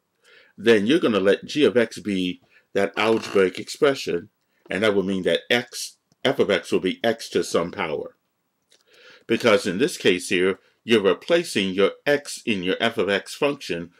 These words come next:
with g of x. So whatever's in, whatever algebraic expression that you have, that will be g of x,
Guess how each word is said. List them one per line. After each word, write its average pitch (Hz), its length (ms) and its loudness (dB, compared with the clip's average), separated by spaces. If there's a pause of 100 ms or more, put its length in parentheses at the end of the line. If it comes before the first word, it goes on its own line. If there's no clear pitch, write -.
(160)
with 117 240 0
g 139 240 0
of 85 180 2
x. - 500 -10 (800)
So 90 300 2
whatever's 156 840 0
in, 127 220 -4 (220)
whatever 151 480 0
algebraic 123 560 0
expression 117 480 0
that 95 220 -4
you 98 120 -2
have, 92 440 -2 (540)
that 123 160 4
will 120 100 -2
be 82 160 -6
g 110 200 -2
of 85 140 2
x, - 600 -6